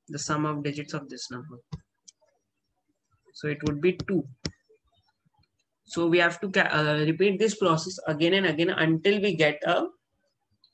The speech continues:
a unit digit. And so let's start our solution. So if G C D of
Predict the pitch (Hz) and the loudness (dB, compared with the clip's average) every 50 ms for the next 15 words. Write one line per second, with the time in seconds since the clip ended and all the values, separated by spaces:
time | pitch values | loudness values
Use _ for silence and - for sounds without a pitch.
0 | _ _ _ _ - 151 147 147 147 143 147 180 185 196 196 175 160 147 120 131 | _ _ _ _ -4 -2 0 0 2 4 6 6 6 6 6 4 2 0 0 -2
1 | - - _ - - - - _ _ _ _ _ _ _ _ 494 - - - _ | -8 -10 _ -20 -20 -20 -20 _ _ _ _ _ _ _ _ _ -20 -20 -20 _
2 | _ _ _ _ - - - - - _ - - _ - - - - _ _ _ | _ _ _ _ -20 -20 -20 -20 -20 _ -20 -10 _ -6 -6 -6 -8 _ _ _
3 | - - 101 - _ _ _ _ - - _ _ _ - 147 143 143 143 143 143 | -20 -20 -20 -20 _ _ _ _ -20 -20 _ _ _ -2 0 0 2 0 0 -2
4 | - - - _ _ - - - 156 147 147 156 160 151 - - - - - - | -6 -8 -12 _ _ -18 -10 -6 -4 -2 0 0 0 -2 -4 -8 -12 -10 -10 -12
5 | - - - _ - - _ _ _ _ _ - - _ _ _ _ - - - | -14 -16 -20 _ -20 -20 _ _ _ _ _ -20 -20 _ _ _ _ -12 -6 -4
6 | 147 139 139 143 - 143 135 139 135 143 151 - - 147 139 143 147 - - - | -2 -2 -2 -2 -4 -6 -6 -6 -8 -8 -10 -12 -14 -12 -12 -12 -12 -14 -14 -18
7 | - - _ - - - - - - - - - - _ _ - - - 151 151 | -20 -20 _ -20 -20 -20 -14 -8 -6 -6 -6 -8 -12 _ _ -14 -8 -6 -4 -2
8 | - 156 147 - - 156 180 180 170 - 214 196 202 196 196 190 190 | -2 -2 -2 -2 0 2 2 2 2 0 0 2 4 4 4 4 2